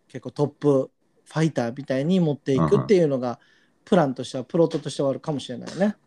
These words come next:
Speaker 2: あるかもしれないね。
Speaker 1: うん。
Speaker 2: それはでもまあ、次の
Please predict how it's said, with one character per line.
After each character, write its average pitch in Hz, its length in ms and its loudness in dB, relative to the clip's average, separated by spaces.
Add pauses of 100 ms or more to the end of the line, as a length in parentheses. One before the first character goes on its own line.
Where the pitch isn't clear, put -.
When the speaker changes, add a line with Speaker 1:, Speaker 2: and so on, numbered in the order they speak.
(140)
Speaker 2:
あ 135 120 8
る 110 100 4
か 80 120 2
も 71 60 6
し 71 100 0
れ 76 100 6
な 71 120 6
い 76 60 6
ね。 87 220 4 (200)
Speaker 1:
う 170 100 4
ん。 123 320 0 (600)
Speaker 2:
そ - 500 -2
れ 151 100 4
は 135 140 6
で 127 80 2
も 90 180 2
ま 71 400 -8
あ、 - 80 -20 (260)
次 135 260 0
の 95 240 -2